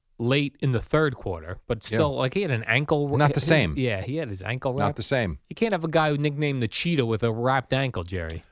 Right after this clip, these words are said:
Speaker 2: Like, that's why I think a lot of people have the Jet game penciled in as a loss next week. And I, listen, I expect the Dolphins to win too. But if he's not a hundred percent, you go down to Miami,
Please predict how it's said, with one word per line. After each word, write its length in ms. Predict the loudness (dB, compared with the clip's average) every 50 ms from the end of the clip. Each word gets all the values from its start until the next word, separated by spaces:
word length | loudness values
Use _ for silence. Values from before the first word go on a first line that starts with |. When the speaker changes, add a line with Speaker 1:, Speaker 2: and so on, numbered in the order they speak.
| _ _
Speaker 2:
Like, 160 | 0 2 4
that's 300 | 6 6 6 6 4 2
why 400 | 2 4 4 4 4 4 2 2 2
I 120 | 2 2 2
think 260 | 2 2 0 2 2
a 60 | 2
lot 200 | 4 4 4 4 2
of 60 | 0
people 260 | 0 -2 0 0 0 0
have 180 | 0 0 0
the 100 | -2 -6
Jet 320 | -4 0 0 0 0 -2 -2
game 240 | -2 -2 -2 -2 -2
penciled 420 | 0 0 0 0 0 0 0 2
in 100 | 2 2
as 140 | 0 0 0
a 60 | 0
loss 380 | 0 2 2 2 2 0 0 -2
next 260 | -2 -2 -2 -4 -4
week. 320 | -4 -2 -2 -2 -4 -8 -14 _ _ _ _ _ _ _
And 300 | -2 0 0 0 -2 -6 -4 0
I, 180 | 0 0 0 -2 _ -4
listen, 240 | -2 -2 -2 0 2
I 120 | 2 2 2
expect 260 | 0 0 -2 -2 0
the 60 | 2
Dolphins 380 | 2 2 2 2 2 -2 -2 -2
to 100 | -2 -2
win 140 | 0 0 0
too. 400 | 0 2 2 2 2 0 -4 -8 -12 _ _ _ _ _ _ _ _ _ _
But 300 | 2 2 2 2 0 -4 _ _ _ _
if 220 | 0 0 0 0
he's 320 | 0 0 2 2 4 4 4
not 220 | 4 4 4 4 2
a 60 | 2
hundred 380 | 2 2 2 2 0 -2 -6 -4
percent, 600 | -4 -4 -2 0 2 4 4 4 2 0 -4 -10 _ _ _ _ _ _ _ _ _ -8
you 120 | -6 0
go 140 | 2 4 4
down 240 | 6 4 4 4 4
to 60 | 4
Miami, 760 | 4 4 4 4 4 2 2 2 2 2 0 0 -2 -4 -6